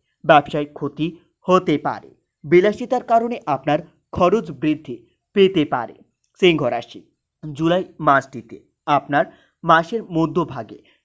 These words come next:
একটু খরচ বৃদ্ধি পেতে পারে। লাভের আশায় নতুন কর্মের উদ্যোগ নিতে পারেন। প্রেমের ক্ষেত্রে খুবই শুভ সময় আসতে চলেছে। প্রেমের বিষয় বাড়িতে বিবাহ নিয়ে আলোচনা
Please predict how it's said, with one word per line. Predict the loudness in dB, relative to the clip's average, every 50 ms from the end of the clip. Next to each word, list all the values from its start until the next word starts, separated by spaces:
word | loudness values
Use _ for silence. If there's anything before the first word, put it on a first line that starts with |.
| _
একটু | 2 2 2 2 -4 -8 -8 -8 _
খরচ | -2 2 2 2 2 0 -4 -6 -8
বৃদ্ধি | -4 -2 -2 -2 -4 -8 -10 -10 -10 -14 _ _ _ _ _ _
পেতে | 6 6 6 6 4 0 0
পারে। | 2 -2 -2 -2 -6 -10 -20 _ _ _ _ _ _ -2
লাভের | 2 4 4 6 4 2 2 2
আশায় | 0 -2 -2 -6 -8 -8 -8 -8
নতুন | -2 -2 -2 -2 0 -2 -4 -4 -6 -10 _ _ _ _ _
কর্মের | 4 6 6 6 4 -2 -6 -8 -8 _
উদ্যোগ | -8 -8 -6 -4 -4 -6 -6 -6 -14 _ _ _ _ -4
নিতে | 0 0 0 0 0 -4 -4
পারেন। | -2 -4 -6 -6 -8 -12 -20 _ _ _ _ _ _ _
প্রেমের | 0 0 2 2 2 0 0
ক্ষেত্রে | -4 -8 -8 -6 -10 -10
খুবই | -10 -8 -10 -4 -2 -2 -4 -4 -6
শুভ | -10 -4 -2 -2 -2 -2 -4
সময় | -4 -6 -6 -6 -6 -8 -8 -10 _ _ _ _ _ _ _
আসতে | 0 0 0 -2 -6 -8 -8
চলেছে। | -6 -8 -8 -8 -8 -10 -14 -20 -20 _ _ _ _ _
প্রেমের | -2 -2 0 0 -2 -2
বিষয় | -2 -4 -6 -4 -4 -6 -6 -6 -12 -4
বাড়িতে | 0 0 0 0 -2 -4 -4 -4 -4 -4 -4 -10 _ _ _ _
বিবাহ | 0 2 4 4 4 2 0 -2
নিয়ে | -6 -6 -8 -8 -8 -4
আলোচনা | -4 -2 -2 -2 -4 -8 -10 -14 -14 -16